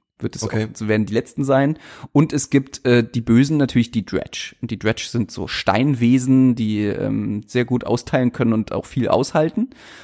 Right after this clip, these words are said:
Speaker 1: Äh, und, ähm, ja, darum ents-, entspri-,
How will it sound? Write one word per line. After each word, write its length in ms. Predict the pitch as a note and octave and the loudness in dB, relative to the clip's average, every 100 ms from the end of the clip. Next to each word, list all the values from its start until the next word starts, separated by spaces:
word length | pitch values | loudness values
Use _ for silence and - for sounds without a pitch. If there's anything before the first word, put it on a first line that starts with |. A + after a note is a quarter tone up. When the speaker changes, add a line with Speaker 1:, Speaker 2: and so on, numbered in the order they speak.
| - | -8
Speaker 1:
Äh, 320 | - A#2+ B2 | 0 4 4
und, 460 | A#2+ B2 B2 A#2 - | 2 2 2 2 -2
ähm, 520 | B2 A#2+ A#2 A#2 A2+ - - - - | 2 4 4 4 2 -2 -12 -20 0
ja, 120 | A#2+ | 4
darum 580 | D3 C3+ A2+ A#2 A#2+ E3+ | 6 6 4 0 0 0
ents-, 320 | C3 B2 - - - | 2 0 -2 -12 -12
entspri-, 480 | D3 - - D3 | -10 -8 -6 -4